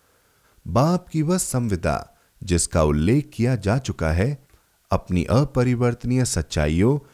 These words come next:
निर्विवाद भविष्यवाणियों और बार-बार दोहराई गई चेतावनियों के द्वारा इस धर्म की रक्षा कर रही थी,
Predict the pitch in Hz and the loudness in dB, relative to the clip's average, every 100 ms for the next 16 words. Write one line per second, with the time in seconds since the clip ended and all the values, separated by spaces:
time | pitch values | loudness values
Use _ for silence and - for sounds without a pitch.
0 | _ _ 82 135 160 139 120 131 160 101 | _ _ 0 0 2 0 0 0 -2 -2
1 | 92 107 - 107 90 80 80 67 50 - | -2 -2 -2 -2 -2 -2 -2 -4 -8 -16
2 | _ _ _ 80 80 90 98 131 131 107 | _ _ _ -4 -2 0 0 0 0 0
3 | 127 123 90 82 87 113 117 120 123 - | 0 0 0 0 0 0 0 -2 -2 -4
4 | 85 78 101 127 151 139 117 85 80 73 | -6 -2 -2 -2 -2 -2 -2 -4 -2 0
5 | 104 131 - _ _ - 156 143 117 123 | 0 -2 -10 _ _ -4 -2 0 0 0
6 | 131 180 107 98 - 120 - 87 82 80 | 0 0 0 -2 -4 -6 -2 -2 -2 -2
7 | 80 - 76 - | -4 -4 -6 -8